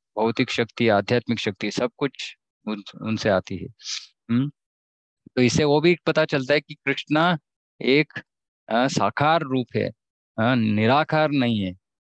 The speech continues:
अ, कृष्ण का इतना सुंदर वर्णन है कि इतना सुंदर है, अ, इतना अच्छे, अ, अ, कर्ली बाल है उस, उनके।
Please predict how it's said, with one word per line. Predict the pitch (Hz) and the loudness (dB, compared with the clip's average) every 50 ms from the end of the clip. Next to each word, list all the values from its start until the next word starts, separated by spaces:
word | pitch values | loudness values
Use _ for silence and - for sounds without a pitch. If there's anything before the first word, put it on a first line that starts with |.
| - - | -6 -2
अ, | 110 117 123 120 - | 0 0 0 -2 -2
कृष्ण | - 113 - - - 131 | -6 -6 -6 -2 -4 -2
का | 117 - 123 120 117 117 110 101 - | 0 2 2 2 2 2 2 0 0
इतना | - 113 - - 127 123 | -4 -6 -2 0 0 0
सुंदर | 120 - - 123 135 131 135 143 135 | 0 0 0 2 4 4 4 4 4
वर्णन | 131 123 117 113 120 117 117 113 | 4 4 4 4 2 2 2 2
है | 110 101 101 101 | 0 0 -2 -4
कि | - - 104 | -6 -6 -6
इतना | 104 - _ - 107 110 110 | -6 -6 _ -2 0 0 0
सुंदर | - - - 113 113 117 117 123 123 113 117 | 0 -2 -4 -2 0 2 4 4 4 4 4
है, | 110 104 98 98 _ _ _ _ _ _ _ _ - | 4 2 2 0 _ _ _ _ _ _ _ _ -4
अ, | 110 104 110 110 | 0 2 2 4
इतना | 104 101 - - 110 110 107 | 2 0 0 0 0 2 2
अच्छे, | 110 - - - 117 113 110 | 0 -2 -2 -2 0 2 2
अ, | 107 104 104 101 98 101 92 90 - - - - 90 - - | 2 2 2 2 0 0 -2 -2 -4 -4 -6 -6 -8 -8 -8
अ, | 90 98 98 98 98 98 98 98 98 95 - - | -6 -4 -2 -2 -2 0 0 0 -2 -4 -4 -2
कर्ली | - 123 120 - 123 123 123 120 117 113 110 107 _ - | 0 0 2 2 2 2 4 4 4 2 2 0 _ 0
बाल | 104 101 113 123 127 120 | 2 2 4 4 2 2
है | 113 113 107 104 | 2 0 0 0
उस, | 104 104 - - _ _ - | -2 -4 -8 -12 _ _ -14
उनके। | 107 110 104 101 101 101 - - 95 92 | -8 -6 -4 -4 -4 -6 -6 -6 -6 -6